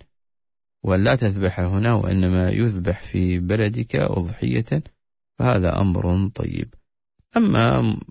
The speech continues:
إن قلنا التصدق بثمنها، فإنه إن كان المقصود هو الصدقة، فلو كان بأكثر من ثمنها، بأقل من ثمنها،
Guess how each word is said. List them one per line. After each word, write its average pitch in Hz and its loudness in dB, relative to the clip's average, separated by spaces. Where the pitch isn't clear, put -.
إن 104 -2
قلنا 95 0
التصدق 98 -4
بثمنها، 92 0
فإنه 151 2
إن 139 2
كان 127 0
المقصود 101 -2
هو 95 0
الصدقة، 110 -2
فلو 294 0
كان 110 2
بأكثر 120 -2
من 117 0
ثمنها، 113 -2
بأقل 110 -2
من 90 0
ثمنها، 98 -2